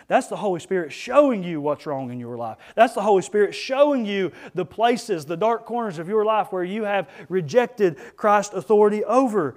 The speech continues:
your life. And so we think about this on a very personal level.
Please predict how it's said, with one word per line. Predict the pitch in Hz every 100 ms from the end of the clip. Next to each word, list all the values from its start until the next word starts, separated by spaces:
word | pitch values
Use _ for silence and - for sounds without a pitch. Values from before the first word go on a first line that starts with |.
| -
your | - 175 147
life. | 135 104 95 - _ _ _ _ _ _ _ _ _ 240 185 _ _ _ _ _ _ _ _ _ _ _ _
And | 156
so | 196
we | 202
think | 196 247 233
about | 208
this | 185 175 -
on | 185 180
a | 175
very | 151 196 202 185
personal | - 180 170 - 170 151 -
level. | 185 165 117